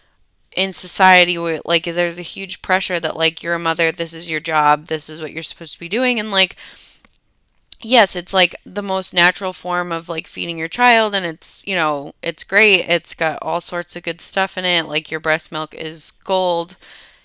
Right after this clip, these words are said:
and that's all great, but I also think, you know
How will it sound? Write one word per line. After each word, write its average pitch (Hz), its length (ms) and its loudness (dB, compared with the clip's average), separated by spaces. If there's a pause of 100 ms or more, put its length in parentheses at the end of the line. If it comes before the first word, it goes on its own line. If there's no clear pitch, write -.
(220)
and 214 140 0
that's 214 220 6
all 202 180 4
great, 190 460 0 (140)
but 185 160 4
I 180 140 10
also 175 460 2
think, 170 420 -4 (440)
you 190 140 -6
know 156 360 -2